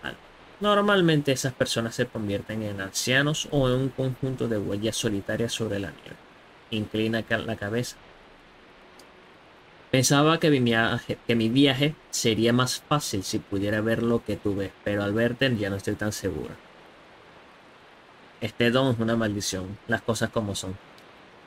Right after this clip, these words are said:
Lo creas o no, en el pasado me habría alegrado de que me eligieran para viajar en busca de algo grande,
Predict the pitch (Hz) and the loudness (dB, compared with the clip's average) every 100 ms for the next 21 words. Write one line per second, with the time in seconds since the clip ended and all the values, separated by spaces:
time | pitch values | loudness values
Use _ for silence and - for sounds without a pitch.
0 | - - - 117 113 120 123 127 123 123 | -20 -20 0 2 2 4 4 4 2 2
1 | 139 - 127 113 - 107 113 110 120 120 | 0 -2 -2 -2 -2 -4 -2 0 2 2
2 | 107 101 101 101 110 104 101 98 107 117 | 0 0 -2 -2 -2 -2 -2 -2 0 0
3 | 113 113 104 101 101 107 - 139 123 107 | 0 -2 -2 -2 -2 -4 0 2 2 0
4 | 98 98 101 98 95 101 110 110 113 107 | -4 -6 -6 -6 -6 -4 -4 -2 -2 -2
5 | 98 101 101 92 | -4 -4 -6 -8